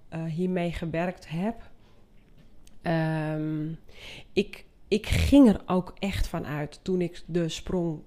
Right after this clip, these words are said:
waagde, dat er snel iets anders zou komen. En ik heb me heel eerlijk gezegd niet, niet in het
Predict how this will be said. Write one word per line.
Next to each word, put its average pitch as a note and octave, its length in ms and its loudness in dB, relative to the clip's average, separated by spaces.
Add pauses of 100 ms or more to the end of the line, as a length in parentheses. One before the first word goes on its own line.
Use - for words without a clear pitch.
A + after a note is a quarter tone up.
waagde, F3 760 -2 (400)
dat G#3 180 2
er G#3 60 -2
snel F#3+ 360 -2
iets - 180 -8
anders G3+ 320 -4
zou D#3 200 -2
komen. D3 460 -6
En F#3+ 140 0
ik F#3+ 100 -2
heb A3 160 -2
me F3+ 160 -4 (720)
heel A#3 540 4
eerlijk C4+ 440 0
gezegd - 540 -8
niet, F#3 280 -2 (100)
niet A#3 380 8
in G3+ 240 0
het F3 240 -2